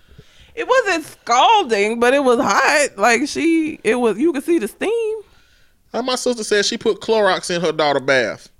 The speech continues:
Speaker 1: Wait a minute. <laughs>
Speaker 2: It go back to that psychologically bullshit that make you think you be cleaner if you do certain shit.
Speaker 1: Clorox.
Speaker 2: She said she put a cap full.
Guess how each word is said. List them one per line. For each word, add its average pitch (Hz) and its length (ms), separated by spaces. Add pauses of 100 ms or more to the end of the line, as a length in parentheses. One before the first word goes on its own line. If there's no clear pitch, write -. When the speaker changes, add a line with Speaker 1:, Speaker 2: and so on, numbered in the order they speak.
(380)
Speaker 1:
Wait 233 240
a - 80
minute. 180 400 (180)
<laughs> - 140 (720)
Speaker 2:
It 277 160
go 294 160
back 294 160
to 262 80
that 277 180
psychologically 262 720
bullshit 277 480
that 247 140
make 262 160
you 247 100
think 262 300
you 254 80
be 240 120
cleaner 285 420
if 233 200
you 247 120
do 254 160
certain 262 280
shit. 294 400
Speaker 1:
Clorox. - 1120
Speaker 2:
She 339 140
said 262 180
she 254 80
put 240 140
a - 40
cap - 360
full. 151 420